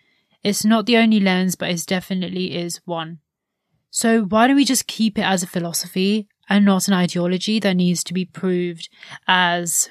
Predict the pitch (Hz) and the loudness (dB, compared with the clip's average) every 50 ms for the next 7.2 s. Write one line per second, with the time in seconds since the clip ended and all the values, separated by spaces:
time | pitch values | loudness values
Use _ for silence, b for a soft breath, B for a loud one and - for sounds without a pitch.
0 | _ - 196 185 180 175 175 175 160 - - - 190 175 156 - - - 190 175 | _ -2 0 2 2 2 0 0 -2 -4 -4 -4 -4 -2 -2 -2 -2 -2 -2 -2
1 | 170 165 165 170 175 175 175 170 175 165 - - 175 170 170 - - - - - | -2 -2 -2 -2 0 0 0 0 -2 -4 -4 -6 -4 -4 -4 -6 -6 -10 -12 -12
2 | - _ _ _ _ _ 180 175 170 165 170 160 160 175 185 - _ _ _ _ | -12 _ _ _ _ _ -2 0 0 0 -2 -4 -6 -8 -10 -12 _ _ _ _
3 | _ _ _ _ _ _ - 208 226 254 277 262 247 277 254 262 254 220 202 240 | _ _ _ _ _ _ 2 4 6 6 6 6 6 6 6 6 4 4 4 2
4 | 226 - 208 202 202 180 196 190 185 185 180 185 185 185 185 190 185 185 190 185 | 2 4 4 4 2 2 0 -2 -2 -4 -2 -2 -2 -2 0 -2 -2 0 -2 -2
5 | 185 - - 180 185 180 175 175 175 - 180 180 - 196 - - 190 180 180 175 | -2 -4 -4 -6 -4 -4 -4 -6 -6 -6 -6 -6 -6 -8 -8 -6 -6 -4 -4 -4
6 | - 185 175 - 180 175 175 175 170 175 175 170 165 - 170 - - - 175 170 | -6 -6 -6 -4 -4 -4 -2 -2 -4 -4 -4 -4 -4 -6 -8 -10 -8 -6 -4 -4
7 | 170 185 226 254 | -2 -2 -2 -4